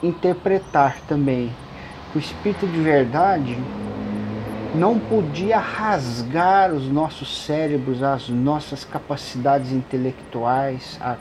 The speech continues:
quase cento e cinquenta anos atrás e jogar na nossa cara tudo isso. Mas ele poderia deixar uma amostra de que ele nunca faltou com a verdade.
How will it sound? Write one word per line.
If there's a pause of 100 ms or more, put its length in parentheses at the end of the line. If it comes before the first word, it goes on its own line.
(120)
quase
cento
e
cinquenta
anos
atrás (720)
e
jogar
na
nossa
cara (120)
tudo
isso. (840)
Mas
ele
poderia (400)
deixar
uma
amostra
de
que
ele
nunca
faltou
com
a
verdade.